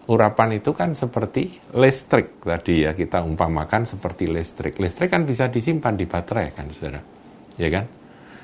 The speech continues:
Nah, seperti itulah tersimpan sehingga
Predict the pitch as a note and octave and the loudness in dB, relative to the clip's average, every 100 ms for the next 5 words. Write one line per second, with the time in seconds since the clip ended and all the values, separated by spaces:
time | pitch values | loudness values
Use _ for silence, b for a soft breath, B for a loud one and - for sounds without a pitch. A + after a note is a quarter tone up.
0 | B G#2+ F2+ - - B2 C3+ C#3 E3+ D#3+ | B 0 0 -4 -4 2 2 2 2 2
1 | - - - - - A#2 D#2 - - - | 0 -8 -2 2 6 6 6 0 -18 -20
2 | - - - - A#2+ - B2+ F#2+ F2+ C3 | -20 -20 -2 2 2 4 2 2 2 2
3 | F#3+ G#3 - - - - - G2+ F#2 F#2 | 2 -6 -20 -20 -20 -2 4 4 4 4
4 | D3+ | 4